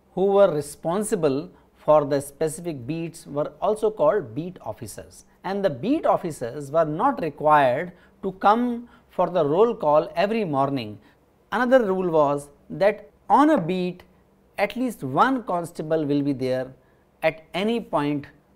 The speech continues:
of the day. But who will be out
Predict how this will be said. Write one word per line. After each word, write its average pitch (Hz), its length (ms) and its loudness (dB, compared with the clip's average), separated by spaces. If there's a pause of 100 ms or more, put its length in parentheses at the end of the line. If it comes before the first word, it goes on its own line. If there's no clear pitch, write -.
(580)
of 107 160 -6
the 104 80 -10
day. 95 280 -12 (640)
But 202 180 0 (160)
who 285 220 2
will 311 220 4
be 254 400 -2 (520)
out 202 400 6